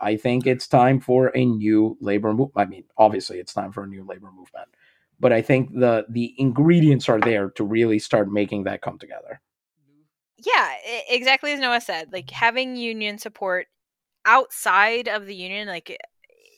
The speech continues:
Speaker 2: it might not work to help unionize your place, but it will help y-, the work environment in general. Um, worth reminding everyone that as other industries unionize, wages go up,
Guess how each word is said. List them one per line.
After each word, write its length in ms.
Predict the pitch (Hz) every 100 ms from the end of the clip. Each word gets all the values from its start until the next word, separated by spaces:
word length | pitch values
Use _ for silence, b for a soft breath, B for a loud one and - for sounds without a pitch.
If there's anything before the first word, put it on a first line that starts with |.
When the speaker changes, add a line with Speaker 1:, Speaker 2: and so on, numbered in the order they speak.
| _
Speaker 2:
it 160 | - 175 _
might 400 | 196 208 233 214
not 180 | 233 190
work 220 | 202 202
to 160 | -
help 240 | 185 196 170
unionize 600 | 175 185 226 240 262 277
your 60 |
place, 260 | 294 370 403 -
but 160 | 240
it 140 | 226 185
will 240 | 214 233
help 280 | 220 214 202 _ _ _
y-, 580 | 180 170 185 196 196 190 -
the 160 | 175 202
work 280 | 196 208 196
environment 440 | 165 165 160 160
in 60 | 160
general. 420 | 175 165 - - B B B B
Um, 320 | 156 151 151 - _ _ 185
worth 280 | 214 233 233
reminding 640 | 220 208 208 202 190 170
everyone 420 | 165 165 160 160
that 220 | 156 156 -
as 480 | 170 175 190 185 - _
other 240 | 180 185 202
industries 880 | 180 175 185 - 175 165 160 -
unionize, 720 | 190 165 196 220 233 247 262 - B B B _ 170 196
wages 380 | 190 226 269 254
go 220 | 220 202
up, 160 | 294